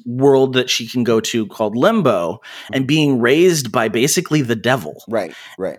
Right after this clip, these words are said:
Speaker 1: And, and it's very dark and she's very traumatized. And so when she comes out, she comes out hardened. She doesn't come out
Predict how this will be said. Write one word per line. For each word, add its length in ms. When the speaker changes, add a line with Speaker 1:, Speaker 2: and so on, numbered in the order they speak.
Speaker 1:
And, 400
and 140
it's 100
very 400
dark 540
and 180
she's 240
very 420
traumatized. 560
And 120
so 120
when 100
she 140
comes 320
out, 400
she 140
comes 420
out 240
hardened. 680
She 100
doesn't 200
come 180
out 300